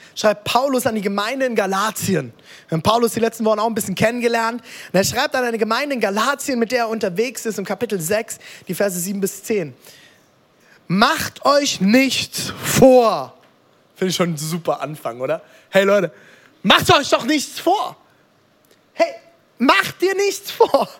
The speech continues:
"Gott lässt keinen Spott mit sich treiben." Boom.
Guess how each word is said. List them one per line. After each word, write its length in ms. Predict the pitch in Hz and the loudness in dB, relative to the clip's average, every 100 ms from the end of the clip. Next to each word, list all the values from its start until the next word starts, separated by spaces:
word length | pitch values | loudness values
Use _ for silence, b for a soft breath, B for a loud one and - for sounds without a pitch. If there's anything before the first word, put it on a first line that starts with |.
| _ _ _ _ _ _ _ B B B B | _ _ _ _ _ _ _ B B B B
"Gott 300 | 294 381 - | 2 2 2
lässt 400 | 294 320 - - | 2 2 -2 -8
keinen 420 | - 294 302 269 | -4 -2 0 0
Spott 680 | - - - - 330 359 - | -2 -4 -4 0 0 0 -2
mit 240 | 285 254 | -2 -2
sich 380 | - 226 190 - | -2 -6 -4 -6
treiben." 640 | - 175 151 139 120 107 98 _ _ _ _ _ _ _ _ _ - | -8 -4 -4 -4 -10 -16 -20 _ _ _ _ _ _ _ _ _ -8
Boom. 680 | 294 349 330 254 175 147 | 0 2 4 2 -2 -6